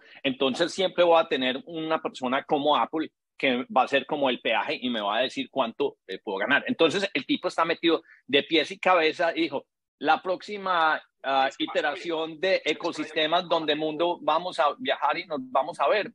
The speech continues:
va a ser el mundo del metaverso, y el mundo del metaverso se va a experimentar con esas gafas, Lucas, que acabas de, de describir". Entonces, mira que para vos ya no tiene sentido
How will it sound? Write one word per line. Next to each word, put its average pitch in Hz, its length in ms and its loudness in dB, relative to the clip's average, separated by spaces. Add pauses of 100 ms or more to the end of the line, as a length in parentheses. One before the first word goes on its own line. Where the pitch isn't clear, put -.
va 120 100 4
a 110 40 -10
ser 151 240 0 (280)
el 135 200 2
mundo 135 560 0
del 113 360 -2
metaverso, 160 600 2
y 135 100 -8
el 139 100 -2
mundo 139 220 -2
del 165 80 0
metaverso 156 580 0
se - 120 -8
va 120 140 0
a - 20 4
experimentar 151 680 0 (300)
con 127 180 2
esas 127 280 2
gafas, 131 360 2
Lucas, 143 360 0
que - 80 -2
acabas 98 500 -2
de, 123 260 2
de 107 140 -4
describir". 147 400 2
Entonces, 151 340 2
mira 135 280 4
que 170 120 0 (240)
para 135 220 6
vos 151 260 4
ya 160 120 -2
no 165 120 -6
tiene 160 220 -4
sentido 151 540 0